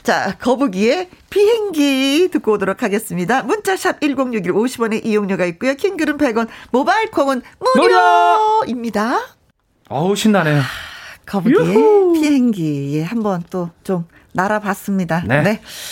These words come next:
Speaker 1: 자, 세 번째 문제 드렸었는데 다시 한번 얘기해 주세요.
Speaker 2: 네, 순수 우리 기술로 만들어진 한국형 발사체. 이것이 드디어 내일 우주를 향해 솟아오릅니다.
Speaker 1: 음흠.
Speaker 2: 과연 이것의 이름은 무엇일까요?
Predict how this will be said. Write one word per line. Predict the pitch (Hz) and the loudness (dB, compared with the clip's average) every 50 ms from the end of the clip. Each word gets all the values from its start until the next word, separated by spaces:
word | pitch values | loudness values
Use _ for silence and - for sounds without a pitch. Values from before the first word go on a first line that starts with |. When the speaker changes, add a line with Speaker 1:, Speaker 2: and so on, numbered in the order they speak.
| - - | -10 -4
Speaker 1:
자, | - - | -4 -4
세 | - - 440 466 | 0 0 0 2
번째 | 480 480 440 - - 240 | 2 0 -2 0 -4 -2
문제 | 208 196 175 156 165 160 156 | -2 -2 -2 -2 -2 -2 -2
드렸었는데 | - - 160 165 - 165 156 147 139 160 180 | -2 -4 -4 -4 -4 -4 -4 -4 -2 -2 -2
다시 | 185 - 180 170 - | -4 -4 -8 -6 -6
한번 | 165 156 156 151 - | -8 -8 -8 -10 -12
얘기해 | 123 127 - - | -14 -18 -18 -20
주세요. | - 147 135 - 143 143 170 233 320 381 | -20 -18 -16 -14 -12 -8 -4 -4 -2 0
Speaker 2:
네, | 131 156 160 165 | 2 0 0 0
순수 | 165 - - 220 214 214 190 240 240 | -2 -2 0 0 0 0 0 0 0
우리 | 240 240 233 226 226 233 240 226 | 2 2 2 2 2 2 2 2
기술로 | 254 262 254 311 349 370 359 | 2 2 2 2 2 2 2
만들어진 | 339 330 311 277 254 262 254 247 226 226 226 | 2 2 2 2 2 2 2 2 2 0 -2
한국형 | 220 - 277 254 240 220 - 220 196 - | 0 2 2 2 2 2 0 -2 -4 -2
발사체. | - 180 180 180 - - 165 156 160 - - 160 143 | -4 -4 -4 -2 0 -2 -2 -2 -2 -4 -2 0 0
이것이 | 139 175 190 226 208 196 247 | 2 2 2 2 2 2 2
드디어 | 226 240 208 233 233 | 2 2 2 2 2
내일 | 202 185 196 202 214 254 277 262 190 | 2 2 2 4 2 2 0 0 0
우주를 | 196 220 233 220 247 247 247 220 | 0 0 2 2 2 2 2 2
향해 | 226 214 208 202 | 2 2 0 -2
솟아오릅니다. | 190 - - - - 294 262 269 254 226 - - - - 233 254 254 233 208 190 175 160 147 123 - | -4 -4 -4 -2 -2 0 2 2 0 0 -2 -2 0 2 2 4 4 4 2 2 2 0 0 -2 0
Speaker 1:
음흠. | 160 202 208 220 220 269 302 | 0 0 0 2 2 2 0
Speaker 2:
과연 | 415 - 185 190 180 180 | 2 0 -2 -2 0 2
이것의 | 214 247 262 269 320 294 285 262 - 269 269 262 226 - | 2 2 2 2 2 2 2 2 2 2 2 2 2 0
이름은 | 190 202 196 190 180 233 240 | 0 2 2 2 2 0 2
무엇일까요? | 247 277 294 269 226 220 185 160 151 160 139 123 117 | 2 2 2 2 2 0 -2 -2 -2 -2 -4 -4 -6